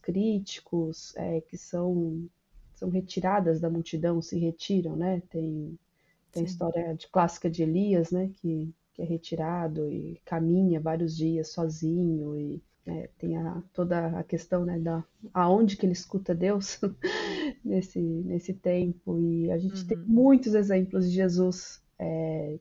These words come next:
Speaker 1: Jesus muito entregue à, à multidão, ao ensino, à cura,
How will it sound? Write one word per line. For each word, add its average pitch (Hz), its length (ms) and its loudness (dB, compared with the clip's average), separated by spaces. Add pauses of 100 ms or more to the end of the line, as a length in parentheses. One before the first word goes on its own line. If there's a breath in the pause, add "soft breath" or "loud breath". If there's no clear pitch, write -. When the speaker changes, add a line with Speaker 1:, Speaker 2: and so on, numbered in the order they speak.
(200)
Speaker 1:
Jesus 170 500 0
muito 185 340 -2
entregue 220 640 2
à, 165 580 -2 (320)
à 180 120 -2
multidão, 170 880 2
ao 170 180 0
ensino, 208 760 0 (440 soft breath)
à - 100 -2
cura, 180 960 0